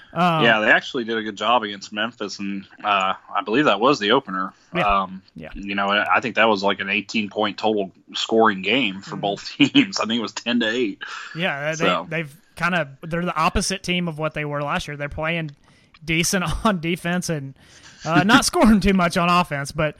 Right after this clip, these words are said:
Speaker 1: this could be a, a, a good week for your guy, Najee Harris, and, and the offensive line to kinda turn that corner against a good, <laughs> I can't believe I'm saying this,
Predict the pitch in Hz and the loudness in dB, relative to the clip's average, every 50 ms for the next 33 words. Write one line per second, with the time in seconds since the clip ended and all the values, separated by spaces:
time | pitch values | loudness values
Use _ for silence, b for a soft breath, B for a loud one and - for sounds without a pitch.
0 | b b b b b b 170 214 240 - 339 311 330 339 320 294 247 247 - 220 | b b b b b b 0 0 2 2 2 2 4 4 4 4 2 4 4 6
1 | 226 214 196 202 - 190 196 170 160 202 214 196 190 208 214 208 196 - - 175 | 6 8 6 6 4 2 0 4 4 4 4 4 4 4 2 2 2 -2 -2 -2
2 | 170 175 185 202 226 240 220 202 180 170 165 160 156 147 143 143 143 151 160 160 | 0 4 6 6 6 6 4 2 2 2 2 0 0 -2 -2 -4 -4 -4 -2 -2
3 | 160 165 147 156 143 147 175 180 165 151 147 143 - 160 151 147 151 156 147 151 | 0 -2 -2 -6 -4 -2 -2 0 0 -2 -2 -4 -6 -8 -8 -8 -8 -8 -8 -6
4 | 147 139 156 160 - 156 151 127 131 151 151 156 147 139 - 147 135 131 - 160 | -4 -4 -4 -4 -4 -8 -10 -8 -6 -2 -2 -2 -2 -4 -8 -8 -8 -4 -4 -2
5 | 160 151 147 135 - - - 165 160 156 143 131 135 139 151 156 147 - 156 147 | -2 -2 -4 -8 -8 -6 -4 -4 -4 -4 -4 -6 -6 -6 -6 -8 -6 -8 -8 -8
6 | 147 160 175 180 170 151 - _ - - - 220 196 - - - - 196 175 151 | -2 0 0 0 0 -4 -6 _ -6 -2 -2 -2 -2 -2 -6 -4 -4 -4 -2 0
7 | 190 202 170 170 156 165 - 220 240 240 214 185 170 165 160 156 143 135 - | -2 -2 -2 -2 -4 -2 0 2 2 4 2 2 2 0 0 -2 -2 -4 -10